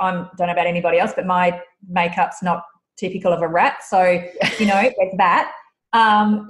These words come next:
Speaker 1: and, you know, like, they, they're just, well, they're tested on humans because we're all guinea pigs right this second.
Speaker 2: Yep, hundred percent.
Speaker 1: Um,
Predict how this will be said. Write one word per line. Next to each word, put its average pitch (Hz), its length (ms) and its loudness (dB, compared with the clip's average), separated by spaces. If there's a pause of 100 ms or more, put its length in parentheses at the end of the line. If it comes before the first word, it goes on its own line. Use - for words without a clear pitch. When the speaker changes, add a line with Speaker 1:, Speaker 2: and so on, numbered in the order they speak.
Speaker 1:
and, 294 380 2 (240)
you 302 100 0
know, 311 80 2 (180)
like, 285 220 0
they, 285 400 2
they're 302 140 0
just, 339 220 -6 (200)
well, 262 140 2
they're 269 100 4
tested 381 320 0
on 320 160 0
humans 208 260 -2
because 262 300 0
we're 262 240 2
all 220 100 2
guinea 202 240 -4
pigs 170 320 -10
right 165 180 0 (100)
this 170 200 -12
second. 156 420 -8
Speaker 2:
Yep, 175 380 -6 (260)
hundred 147 260 -6
percent. 208 180 0
Speaker 1:
Um, 180 380 -6